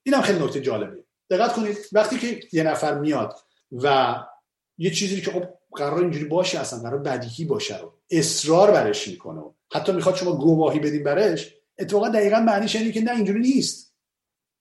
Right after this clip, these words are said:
فرض کنید یکی میاد به شما میگه، مثلاً میگه: «آره، اه، می‌خوام یه چیزی بهت بگم و مثلاً اینجوری، اینجوری.» باور کن راست می‌گم و باور کن دروغ نمی‌گم و صد دفعه اینو تکرار بکن. یا یه نفر مثلاً بیاد بگه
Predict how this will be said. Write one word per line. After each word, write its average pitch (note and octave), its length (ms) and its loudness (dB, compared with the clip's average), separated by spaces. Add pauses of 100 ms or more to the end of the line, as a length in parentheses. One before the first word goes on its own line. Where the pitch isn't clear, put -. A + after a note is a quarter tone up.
(760)
فرض A3 220 2
کنید A#3+ 140 -2
یکی A#3 140 -4
میاد A#3+ 140 0
به G3+ 60 2
شما G3+ 200 0
میگه، F#3 440 2 (600)
مثلاً F3 300 0
میگه: F#3 220 4
«آره، F3 340 4
اه، D3 200 4
می‌خوام C#3 280 -2
یه E3 60 0
چیزی E3 200 -6
بهت D#3 140 0
بگم E3 340 0
و D#3 160 -2
مثلاً C3+ 240 -6
اینجوری، B2+ 280 -6
اینجوری.» A#2+ 280 -6 (140)
باور F3+ 220 6
کن A3+ 120 0
راست B3+ 200 2
می‌گم G#3+ 160 0
و F#3 160 0 (140)
باور G3+ 240 8
کن C4 140 4
دروغ B3 160 2
نمی‌گم C#4 280 8
و G3 400 0
صد G3+ 380 2
دفعه F#3 160 4
اینو F#3+ 140 4
تکرار B2 400 -2
بکن. - 240 -18 (580)
یا D3 100 0
یه E3 120 4
نفر F3 220 2
مثلاً E3 260 0
بیاد E3 180 2
بگه E3 340 0